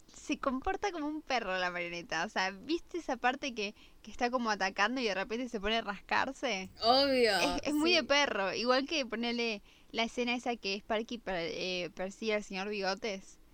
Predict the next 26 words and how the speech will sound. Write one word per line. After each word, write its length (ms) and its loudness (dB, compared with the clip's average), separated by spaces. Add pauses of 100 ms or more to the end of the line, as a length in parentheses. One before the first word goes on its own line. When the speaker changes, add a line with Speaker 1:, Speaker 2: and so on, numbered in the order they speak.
(340)
Speaker 2:
Sí. 160 -4
Speaker 1:
Y 20 4
el 80 2
señor 200 0
Bigotes 380 2
se 60 -6
sube 180 -2
arriba 240 2
de 60 0
un 160 -4
flamenco 680 -4
y 100 -4
cuando 300 -4
ve 140 0
que 80 -6
está 340 6
alto 380 0
se 100 -8
empieza 220 -6
a 40 0
lamer. 380 -4
Es 160 -4
tipo 340 -6
re, 160 -4
<laughs> 1000 -4
re 240 2